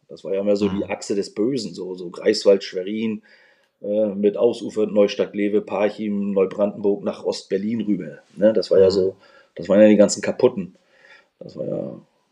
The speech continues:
Speaker 1: das war eine schöne Zeit, das muss man ja so sagen, <laughs> wo man auch viel gelernt hat.
Speaker 2: Ja, zu-, äh, zu-, zuletzt, äh, ist bei manchen unserer Hörern großes Interesse an einem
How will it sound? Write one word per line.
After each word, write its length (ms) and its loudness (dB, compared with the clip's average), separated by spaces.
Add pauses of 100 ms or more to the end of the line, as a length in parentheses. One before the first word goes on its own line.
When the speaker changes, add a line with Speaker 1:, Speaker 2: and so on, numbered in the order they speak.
(160)
Speaker 1:
das 100 -16
war 100 12
eine 120 10
schöne 260 8
Zeit, 360 4
das 100 -18
muss 140 -18
man 100 -18
ja 80 -18
so 120 -14
sagen, 420 2
<laughs> 100 -16
wo 140 -2
man 100 0
auch 80 -4
viel 240 -2
gelernt 420 6
hat. 200 -18 (420)
Speaker 2:
Ja, 440 -12
zu-, 140 -14
äh, 240 -6
zu-, 200 -12
zuletzt, 580 -8
äh, 140 -8
ist 260 -12
bei 100 -6
manchen 340 -12
unserer 400 -8
Hörern 440 -8 (360)
großes 720 -8
Interesse 720 -8
an 160 -8
einem 800 -12